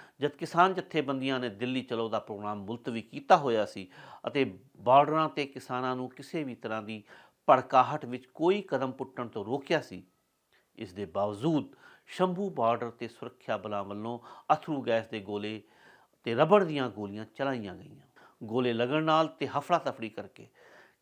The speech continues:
ਕਈ ਨੌਜਵਾਨ ਜ਼ਖਮੀ ਹੋ ਗਏ। ਕਿਸਾਨ ਆਗੂ ਸਰਵਣ ਸਿੰਘ ਪੰਧੇਰ ਮੁਤਾਬਕ ਹੁਣ ਤੱਕ ਚਾਰ ਸੌ ਤੋਂ ਵੱਧ ਕਿਸਾਨ ਜ਼ਖਮੀ ਹੋ ਚੁੱਕੇ ਹਨ। ਉਹਨਾਂ ਦੇ ਸੋਸ਼ਲ ਮੀਡੀਆ ਹੈਂਡਲ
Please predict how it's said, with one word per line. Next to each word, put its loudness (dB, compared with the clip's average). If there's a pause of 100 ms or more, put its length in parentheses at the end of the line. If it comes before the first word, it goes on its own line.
(120)
ਕਈ 2
ਨੌਜਵਾਨ -4
ਜ਼ਖਮੀ -10
ਹੋ -12
ਗਏ। -20 (1080)
ਕਿਸਾਨ 4
ਆਗੂ 4
ਸਰਵਣ -2
ਸਿੰਘ -6
ਪੰਧੇਰ 0
ਮੁਤਾਬਕ 2
ਹੁਣ -6
ਤੱਕ -12 (140)
ਚਾਰ 4
ਸੌ -12
ਤੋਂ -8
ਵੱਧ 6
ਕਿਸਾਨ -6 (440)
ਜ਼ਖਮੀ -2
ਹੋ -10
ਚੁੱਕੇ -14
ਹਨ। -20 (720)
ਉਹਨਾਂ 8
ਦੇ 0 (260)
ਸੋਸ਼ਲ 2
ਮੀਡੀਆ 2 (100)
ਹੈਂਡਲ -4